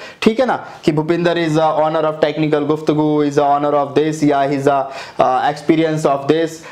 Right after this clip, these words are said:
ठीक है, भूपिंदर is doing this thing। तो इस तरीके से मैंने एक पूरा एक, uh, code लिखा हुआ है, ठीक है। अब future में क्या होता है कि मेरी company का जो सीईओ है वो change हो जाता है और मेरी company का सीईओ बन जाता है suppose मार्क जुकरबर्ग,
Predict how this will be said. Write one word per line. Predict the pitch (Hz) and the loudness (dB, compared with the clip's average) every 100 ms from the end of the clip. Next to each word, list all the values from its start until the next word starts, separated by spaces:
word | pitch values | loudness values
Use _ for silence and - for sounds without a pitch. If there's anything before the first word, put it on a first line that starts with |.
| - - | -12 -4
ठीक | 156 | 0
है, | 240 | 0
भूपिंदर | 156 151 151 156 | 0 -2 0 -2
is | 151 | 0
doing | 143 156 156 | 0 0 0
this | 175 175 | 0 0
thing। | 180 175 | 0 0
तो | 196 | 0
इस | 220 226 | 0 2
तरीके | 240 247 | 2 2
से | 254 | 0
मैंने | 220 202 226 | 0 0 0
एक | 226 | 0
पूरा | 226 226 240 240 | 0 2 2 2
एक, | 202 - | -2 -4
uh, | - - - _ 156 156 151 151 113 - | -14 -16 -20 _ 0 2 2 0 0 2
code | 214 220 | 2 2
लिखा | 180 175 | 0 0
हुआ | 135 113 | 0 -2
है, | 87 - - | -4 -8 -4
ठीक | - 220 | -2 0
है। | 220 - - - - - | -2 -2 -14 -16 -18 0
अब | 294 - | 0 2
future | - 233 233 311 320 | 0 0 0 0 0
में | 311 | -2
क्या | 269 247 | 0 2
होता | 240 233 | 0 0
है | 247 | 0
कि | 240 | 0
मेरी | 254 220 233 | 0 0 0
company | 208 190 214 240 | -2 -2 -2 0
का | 233 | 0
जो | 220 | 0
सीईओ | 214 220 226 254 247 208 | -2 0 2 2 2 0
है | 143 143 170 - - _ | -2 -4 -6 -12 -18 _
वो | 156 | 0
change | 226 - 220 226 190 | 0 0 0 2 0
हो | 151 | 0
जाता | 123 110 | -2 -2
है | 123 - 160 | -2 0 0
और | 170 | 2
मेरी | 214 240 | 0 2
company | 214 202 214 | 0 0 0
का | 226 | 0
सीईओ | 214 220 214 220 | -2 0 2 2
बन | 180 165 | 2 0
जाता | 170 170 | 0 0
है | 202 | -2
suppose | 185 170 196 185 | -2 0 0 2
मार्क | 151 165 170 | 2 0 -2
जुकरबर्ग, | 143 151 156 127 117 - | -2 0 0 0 -4 -6